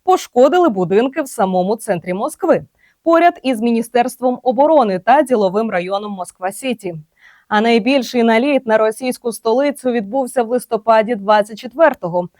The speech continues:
коли Росія повідомила про тридцять чотири дрони по Москві. В результаті польоти в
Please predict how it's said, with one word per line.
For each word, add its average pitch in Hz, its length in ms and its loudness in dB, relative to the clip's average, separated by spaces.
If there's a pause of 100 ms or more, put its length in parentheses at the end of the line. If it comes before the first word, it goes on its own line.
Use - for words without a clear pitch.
(140)
коли 311 320 4
Росія 220 540 0
повідомила 220 640 2
про 240 240 -2 (240)
тридцять 330 440 0
чотири 208 400 -2
дрони 220 380 0
по 185 180 -4
Москві. 180 520 -8 (440)
В 262 40 -8
результаті 302 720 2
польоти 262 640 4
в - 40 -2